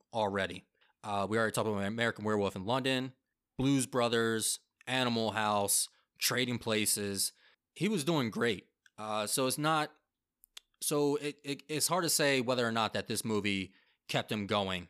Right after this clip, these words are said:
or brought, even brought him back. But he did have an incident with, during the filming of The Twilight Zone. Uh, he was one of the directors for one of the shorts, and he was the first director to ever face criminal charges because of the incident that had happened at The Twilight Zone,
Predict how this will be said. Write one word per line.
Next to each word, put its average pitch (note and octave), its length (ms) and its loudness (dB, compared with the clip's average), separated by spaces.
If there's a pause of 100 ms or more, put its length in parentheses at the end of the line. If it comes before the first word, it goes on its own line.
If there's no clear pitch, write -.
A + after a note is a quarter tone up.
(140)
or G#2 140 -4
brought, A2+ 340 0
even G#2+ 240 -2
brought G2+ 220 2
him F#2+ 140 -4
back. G2+ 360 -2 (400)
But C3+ 240 0
he C#3+ 120 -2
did D#3 160 0
have E3 180 0
an F3 80 -2
incident C3+ 420 0 (520)
with, A#2+ 400 0 (340)
during C3 440 0
the A#2 180 0
filming C3 360 0
of A2+ 180 0
The A2 180 2
Twilight A2 480 0
Zone. G#2 360 -2 (440)
Uh, G#2+ 80 -6
he A2 160 -4
was B2 140 0
one B2+ 120 0
of B2+ 40 0
the A#2+ 60 0
directors A2+ 340 0
for A#2 120 -4
one G#2+ 180 -2
of G#2+ 60 -2
the G2+ 60 -2
shorts, G2+ 500 -2
and G#2+ 540 -4 (320)
he - 80 -6
was C3+ 140 0
the D3 60 -2
first D#3+ 240 -2
director D#3 420 -2
to D3 140 -2
ever B2 200 0
face B2+ 240 0
criminal C3+ 280 -2
charges A#2+ 500 0
because A2 440 -6
of G2+ 140 -6
the G#2 200 0
incident A#2+ 460 -4
that G#2 180 0
had G2+ 80 -4
happened G2+ 300 -2
at G2 120 -6
The - 40 -18
Twilight G#2 480 0
Zone, G2 340 -4